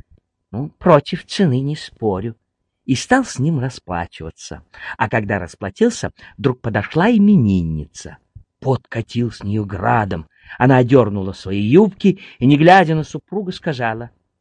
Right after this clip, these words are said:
«Выгружать, что ли?» «Конечно, выгружать», сказал мужик. «Не до лету лежать товару». Именинница подошла к телеге и стала выгружать покупки, унося их в дом. Я подарил имениннице пять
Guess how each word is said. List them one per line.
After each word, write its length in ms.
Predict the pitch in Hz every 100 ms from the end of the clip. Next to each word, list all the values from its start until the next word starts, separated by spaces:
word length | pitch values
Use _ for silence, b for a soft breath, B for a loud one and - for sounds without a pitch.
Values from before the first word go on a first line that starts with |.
| _ _
«Выгружать, 680 | 165 208 208 202 190 233 240
что 440 | - - - 190 170
ли?» 240 | 156 143 _ _ _ _ _ _
«Конечно, 800 | 98 139 202 - - 180 156 123
выгружать», 720 | 110 135 147 87 107 98 _ _ _ _
сказал 320 | - 95 92 85
мужик. 380 | 92 85 85 - _ _ _ _ _ _ 92
«Не 100 | 123
до 120 | 147
лету 480 | 170 202 165 127 -
лежать 420 | 123 147 123 117 - -
товару». 480 | 127 104 92 78 - _ _ _ -
Именинница 540 | 113 185 302 247 -
подошла 440 | 101 90 - 92
к 60 | -
телеге 540 | - 80 101 196 202 B B B
и 80 | 113
стала 380 | - 180 175
выгружать 420 | 139 113 110 147 -
покупки, 540 | 139 - - 226 - 113
унося 400 | 104 98 - 233
их 140 | 196
в 120 | 127
дом. 420 | 98 110 76 65 _ _ B B B -
Я 180 | 117
подарил 440 | 113 101 101 123 127
имениннице 1000 | 104 90 82 82 156 156 110 98 - - - -
пять 220 | 120 107